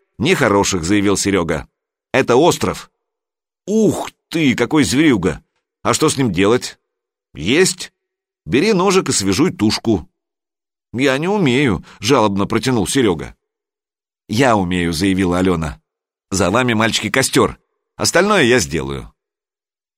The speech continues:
«Что ты там об острове говорил?» решил уточнить Санек. Ну, остров и есть, с полкилометра в поперечнике.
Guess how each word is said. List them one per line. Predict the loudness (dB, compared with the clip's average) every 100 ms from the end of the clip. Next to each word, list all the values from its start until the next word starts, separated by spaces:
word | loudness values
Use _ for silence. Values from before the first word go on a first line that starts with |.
| _
«Что | -10 -8
ты | -4
там | 0 2
об | 4 4
острове | 4 4 2
говорил?» | 2 4 4 2 0 -10 -12
решил | -4 -2 0 0
уточнить | 0 -2 -4 -4
Санек. | -2 0 -2 -4 -14 _ _ _ _ -12
Ну, | -4 0 0 0 -4 -2
остров | 0 2 0 -2
и | 0
есть, | 0 -2 -6 -18 _ _ _ -12
с | 0
полкилометра | 2 2 2 2 2 0
в | -6
поперечнике. | -4 0 2 0 -6 -8 -16